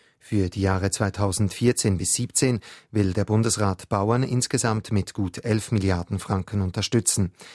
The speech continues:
Das steht in der Botschaft zuhanden des Parlaments. Der Bund genehmigt den Ausbau der Autobahn-Nordumfahrung Zürich und sagt damit grundsätzlich Ja zum Bau einer dritten Tunnelröhre am Gubrist.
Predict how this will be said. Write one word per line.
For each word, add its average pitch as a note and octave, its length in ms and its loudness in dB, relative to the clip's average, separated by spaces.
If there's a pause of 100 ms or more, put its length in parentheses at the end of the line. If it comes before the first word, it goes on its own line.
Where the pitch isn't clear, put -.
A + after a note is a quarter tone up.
(220)
Das G2+ 140 0
steht G#2 300 2
in F#2 120 0
der F#2 140 -4
Botschaft A2+ 580 -2
zuhanden G2 680 0
des F2 200 -6
Parlaments. A2 720 -2 (2250)
Der A#2 100 6
Bund B2+ 300 2
genehmigt B2+ 580 2
den G2+ 240 4
Ausbau A2 640 2
der A2 320 2
Autobahn-Nordumfahrung G2+ 1160 0
Zürich - 560 -2 (160)
und F#2 240 -4
sagt - 480 -4
damit G2 300 0
grundsätzlich A2+ 840 0
Ja G#2 320 2 (320)
zum G2 320 2
Bau G#2 260 2
einer G#2 300 0
dritten G#2 420 -2
Tunnelröhre G2+ 720 0
am G#2 220 -2
Gubrist. - 580 -2